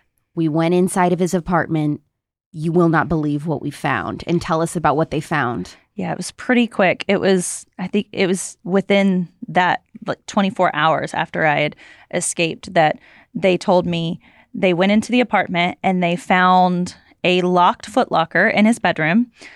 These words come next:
Speaker 2: And when they opened it, they found newspaper clippings and, like,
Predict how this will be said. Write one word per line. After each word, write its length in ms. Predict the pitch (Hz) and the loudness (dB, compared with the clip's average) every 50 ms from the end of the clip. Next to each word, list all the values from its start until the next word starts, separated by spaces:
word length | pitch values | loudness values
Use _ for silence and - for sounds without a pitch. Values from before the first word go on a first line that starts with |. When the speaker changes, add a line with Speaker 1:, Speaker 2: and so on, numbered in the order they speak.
| - - - _ - - | -20 -20 -20 _ -4 0
Speaker 2:
And 480 | 208 202 190 185 185 185 175 175 - - | 2 2 4 2 2 0 -2 -6 -6 -4
when 160 | 190 185 180 | -4 -2 -2
they 140 | 185 185 - | -2 -4 0
opened 380 | - 220 262 - - 208 196 175 | 2 2 2 2 2 0 0 2
it, 200 | 165 160 - - | 0 0 0 0
they 100 | 180 180 | 0 0
found 340 | - - 175 170 160 170 185 | 0 0 0 0 2 0 0
newspaper 540 | 185 208 220 208 - - 208 196 - 185 - | 2 2 0 0 0 -2 -2 0 0 -4 -4
clippings 800 | - - 190 - - 180 180 180 180 180 180 175 175 170 - - - - | 0 0 0 0 0 -2 0 0 -2 -2 -2 -4 -4 -6 -8 -8 -6 -6
and, 300 | 170 160 156 151 - - | -4 -2 -2 -4 -4 -6
like, 140 | - - | -8 -10